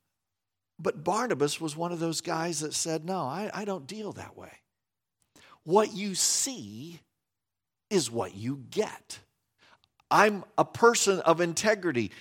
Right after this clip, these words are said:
If I tell you this was the price, it was the price, and you know it and I know it.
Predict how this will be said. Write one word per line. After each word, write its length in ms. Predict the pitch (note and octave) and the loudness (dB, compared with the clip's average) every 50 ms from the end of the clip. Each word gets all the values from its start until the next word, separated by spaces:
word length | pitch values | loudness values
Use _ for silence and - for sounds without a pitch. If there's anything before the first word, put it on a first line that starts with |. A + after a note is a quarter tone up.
| - - | -6 -2
If 180 | - G#3 - G3 | 0 2 4 6
I 140 | F#3 F3+ E3 | 6 4 4
tell 320 | - - - A#3+ C4 C4 | 2 2 4 6 6 6
you 240 | A3 F#3+ F#3+ F#3 E3+ - - - | 4 2 -2 -2 -4 -6 -4 4
this 260 | C#3 E3 E3 - - | 6 6 6 6 4
was 220 | - D3+ C#3+ A2+ G2 | 0 0 0 0 0
the 140 | A2+ A#2+ | 0 0
price, 760 | G2+ - - - - C4 G#3+ B2+ G2+ A#2 D#3+ E3+ - - - - - - - _ - | 0 -2 2 6 8 8 8 8 6 0 0 0 2 2 0 -2 -8 -14 -20 _ 4
it 200 | - F3 - - | 4 4 6 4
was 200 | D3+ C#3 A2+ G2 | 0 0 0 -2
the 120 | G#2+ C3+ | -4 -6
price, 720 | - - - - A#3+ G#3+ C3 - A#2 D3+ D#3 - - - - - - - - - | -6 -4 0 2 4 4 4 2 -2 -2 -2 -2 -4 -4 -8 -14 -20 -20 -8 0
and 240 | - D#3+ D#3+ D#3 D#3 | 2 2 2 2 0
you 220 | D#3 A3+ C4+ C4+ | 0 0 0 2
know 260 | G#3+ E3+ C#3+ D3 E3 | 2 4 8 10 12
it 100 | F3 E3 | 12 12
and 160 | E3 D#3+ D#3+ | 10 8 8
I 220 | E3 F#3+ G#3+ G#3+ G3+ | 8 6 6 4 2
know 320 | E3 B2+ F#2 D2+ C#2 - - | 0 -2 -2 -4 -8 -14 -16
it. 180 | - - - | -20 -20 -20